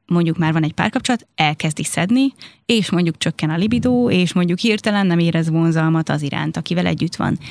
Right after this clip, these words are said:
De megtörténhet ez fordítva is, hogy mondjuk fogamzásgátlót szed, mellette választ párt, és amikor mondjuk abba hagyja, akkor hirtelen lesz egy törés a párkapcsolatban, mert egyszerűen másképp érzékel egy csomó dolgot a meglévő párkapcsolatában, a párjával kapcsolatban.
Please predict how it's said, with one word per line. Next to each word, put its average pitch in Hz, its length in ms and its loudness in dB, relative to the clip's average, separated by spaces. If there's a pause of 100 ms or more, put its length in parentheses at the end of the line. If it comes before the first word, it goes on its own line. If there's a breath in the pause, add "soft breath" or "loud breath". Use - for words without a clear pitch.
(120)
De 185 80 0
megtörténhet 165 640 0
ez 165 160 -4
fordítva 185 460 0
is, 175 200 0
hogy 175 120 2
mondjuk 180 280 2
fogamzásgátlót 165 1000 -2
szed, 220 380 -2 (300 loud breath)
mellette 170 460 0
választ 156 440 -2
párt, 220 280 0 (280 loud breath)
és 226 240 2
amikor 175 320 0
mondjuk 165 300 2
abba 190 220 0
hagyja, 240 340 2 (260 loud breath)
akkor - 240 -2
hirtelen 190 480 2
lesz 175 220 -2
egy 170 120 -2
törés 160 360 0
a 170 40 -2
párkapcsolatban, 196 920 0
mert 202 380 0 (300 loud breath)
egyszerűen 208 440 2
másképp 175 500 0 (200)
érzékel 180 500 2
egy 196 100 2
csomó 170 300 2
dolgot - 540 -2
a - 60 0
meglévő 156 400 2
párkapcsolatában, 165 840 0
a 160 60 2
párjával - 500 -2
kapcsolatban. - 720 -4